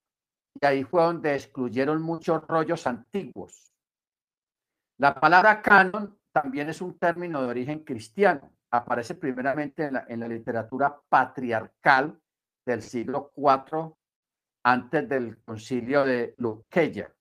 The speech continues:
El concilio de Luqueia fue en el año trescientos sesenta y tres. Luego, en el año trescientos sesenta y siete, Atanasio se refiere a ellos como libros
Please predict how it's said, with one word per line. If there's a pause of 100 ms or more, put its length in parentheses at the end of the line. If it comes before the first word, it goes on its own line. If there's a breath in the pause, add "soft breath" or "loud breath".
(420)
El
concilio
de
Luqueia (540)
fue
en
el
año
trescientos
sesenta
y
tres. (1500)
Luego,
en
el
año (500)
trescientos
sesenta
y
siete,
Atanasio (920)
se
refiere
a
ellos
como
libros